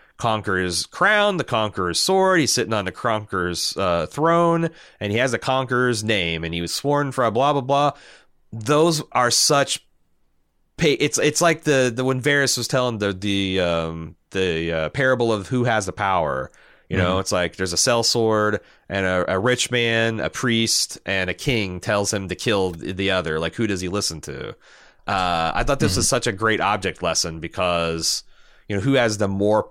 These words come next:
Speaker 1: who has more power? And then they're like, "Well, Team Black has more dragons," but then, Jesus, Vagar. Ah, I, it's, it's such
Speaker 2: Yeah.
Speaker 1: a great, it's such a great,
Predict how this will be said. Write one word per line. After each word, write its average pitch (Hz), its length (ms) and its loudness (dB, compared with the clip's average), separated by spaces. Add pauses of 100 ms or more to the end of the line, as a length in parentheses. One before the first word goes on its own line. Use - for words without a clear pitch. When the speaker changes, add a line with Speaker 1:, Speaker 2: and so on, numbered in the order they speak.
(120)
Speaker 1:
who 139 220 0
has 110 200 2
more 107 220 2
power? 67 500 -2
And 104 180 -4
then 117 120 0
they're 104 140 2
like, 101 140 0
"Well, 120 140 0
Team 131 220 -6
Black 147 220 2
has 92 140 -2
more 98 160 0
dragons," 110 440 -2
but 82 160 -10
then, 95 300 -4
Jesus, 95 360 -8
Vagar. 76 560 -4 (800)
Ah, 123 400 2 (280)
I, 143 120 2
it's, 202 300 4
it's 196 160 2
such - 260 2
Speaker 2:
Yeah. 135 120 2
Speaker 1:
a 127 40 0
great, 127 440 2
it's 131 140 -4
such 180 200 2
a 156 40 2
great, 110 560 0